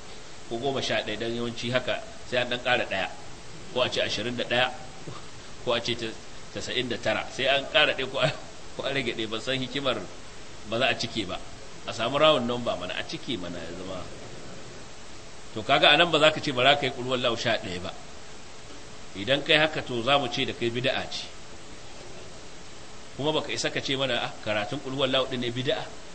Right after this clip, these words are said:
Ka san irin wannan bid'a din, in ka ce wa mutum bid'a yake, sai ya ce, "Ah, yanzu kana nufin karatun Qul huwallahu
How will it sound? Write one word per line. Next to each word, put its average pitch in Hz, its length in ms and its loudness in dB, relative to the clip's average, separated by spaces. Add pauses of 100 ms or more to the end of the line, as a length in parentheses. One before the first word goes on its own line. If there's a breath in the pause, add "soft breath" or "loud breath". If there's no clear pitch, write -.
(640)
Ka 117 120 0
san 135 180 0 (840)
irin 151 200 4
wannan 131 240 2
bid'a 139 320 6
din, 135 160 0 (160)
in 131 160 -6 (260)
ka 147 100 0
ce 156 140 2
wa 139 80 6
mutum 120 300 0
bid'a 156 280 6
yake, 147 240 2
sai 135 160 0
ya 127 40 -2 (100)
ce, - 100 -4
"Ah, 117 80 -4 (520)
yanzu 101 200 -6
kana 147 200 6
nufin 135 200 0
karatun 123 360 -4
Qul 127 120 -6
huwallahu 131 360 2